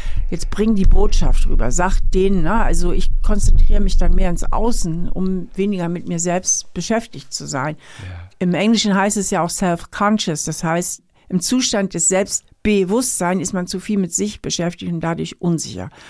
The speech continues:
Speaker 1: Und den versuche ich bewusst abzuwenden,
Speaker 2: Ja.
Speaker 1: indem ich mich mehr auf mein Gegenüber als auf mich selber konzentriere.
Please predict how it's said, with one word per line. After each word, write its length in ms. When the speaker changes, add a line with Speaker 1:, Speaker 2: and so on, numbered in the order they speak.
Speaker 1:
Und 160
den 140
versuche 320
ich 200
bewusst 640
abzuwenden, 840
Speaker 2:
Ja. 80
Speaker 1:
indem 320
ich 120
mich 180
mehr 420
auf 240
mein 200
Gegenüber 540
als 180
auf 100
mich 160
selber 260
konzentriere. 720